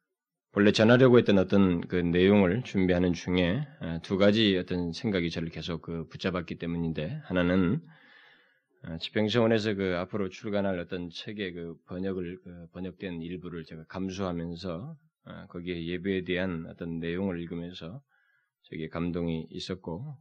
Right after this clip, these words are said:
또 다른 하나는, 아, 예배에 대해서 그동안 십삼 주 동안 제가 전하했지만 아직도 예배를 누구에게, 왜,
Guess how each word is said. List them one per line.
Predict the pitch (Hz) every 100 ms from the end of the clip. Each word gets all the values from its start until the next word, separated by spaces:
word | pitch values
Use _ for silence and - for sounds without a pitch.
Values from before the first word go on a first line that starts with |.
| _
또 | -
다른 | 92 90
하나는, | 85 92 95 92 85 107 _ _ _ _ _ _ _ _ _ _ _ _ _
아, | - 80 - - - -
예배에 | 101 117 113
대해서 | 123 117
그동안 | 107 104 107 98
십삼 | 87 113 - 117 110
주 | 104
동안 | 98 90
제가 | 85 87 85 82 -
전하했지만 | 101 92 95 92 90 82 80 98 80 - _ _ _ -
아직도 | 87 95 92 104 92 90 147 _ _ _ _ _ _ _ _ _ _ _ _ _ -
예배를 | 98 98 104 98 92 -
누구에게, | 101 107 101 110 90 82 - _ _ _ _ _ _ _ _ -
왜, | 92 101 87